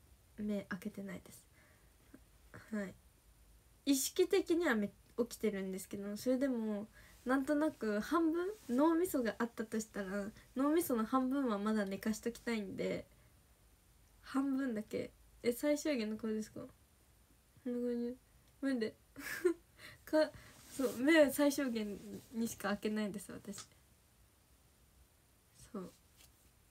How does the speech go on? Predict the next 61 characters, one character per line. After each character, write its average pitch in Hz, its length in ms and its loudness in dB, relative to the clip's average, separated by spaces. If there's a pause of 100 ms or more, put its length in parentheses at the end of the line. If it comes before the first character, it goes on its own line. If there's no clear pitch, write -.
で、 214 260 -2 (480)
起 - 160 -12
き - 0 -
ま 190 140 -8
す - 180 -16
ね。 - 60 -20 (540)
で、 254 80 6
や 247 80 10
ば 254 120 4
い、 - 80 -4 (120)
あ 240 60 4
ー、 269 200 8
や 254 120 8
ば 240 120 4
い、 240 40 2
み 220 120 -2
た 214 120 -4
い 196 40 -4
な。 185 160 -10
時 254 240 4
々 302 140 6 (140)
こ 311 200 4
う - 20 6
な 311 100 6
っ 302 80 -4
ち - 100 0
ゃ - 20 4
う 214 40 -4
か 214 80 0
ら、 214 80 4
あ - 20 6
ー、 233 80 8
や 220 100 8
ば 214 120 2
い、 - 20 4
や 208 80 2
ば 202 80 -2
い、 202 40 -4
や 196 60 -6
ば 196 80 -4
い、 - 20 -4
や 190 40 -8
ば 196 140 -6
い、 - 20 -4
や 185 40 -8 (180)
ば 180 100 -8
い、 - 20 -6
み - 140 -10
た - 140 -14
い - 20 -10 (960)
な。 226 80 -4
最 247 240 2
小 254 180 2
限。 202 300 -4 (1120)
朝 240 240 -2
最 208 220 -2
小 226 200 -6
限 202 180 -10
で - 80 -12
す - 140 -14
ね。 196 240 -12